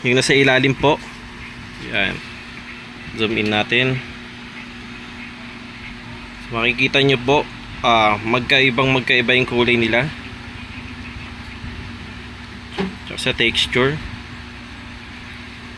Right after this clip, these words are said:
So, clarify ko lang po. So, hindi lahat po nung mga Indonesia is fake. Meron din mga made in Indonesia na original.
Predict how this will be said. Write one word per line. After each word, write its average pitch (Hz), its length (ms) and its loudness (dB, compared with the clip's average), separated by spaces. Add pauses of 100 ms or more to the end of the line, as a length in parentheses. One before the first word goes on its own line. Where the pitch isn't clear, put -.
(180)
So, 170 80 6 (720)
clarify 170 400 6
ko 180 80 4
lang 170 160 8
po. 165 240 4
So, 180 240 6
hindi 185 320 8
lahat 190 320 6
po 196 80 8
nung 190 320 8
mga 175 240 8 (1040)
Indonesia 156 640 8
is 131 240 6
fake. 143 320 6 (1400)
Meron 156 320 6
din 160 80 8
mga 160 320 8
made 151 240 6
in 147 240 6 (160)
Indonesia 139 480 6
na 135 80 8
original. 139 720 8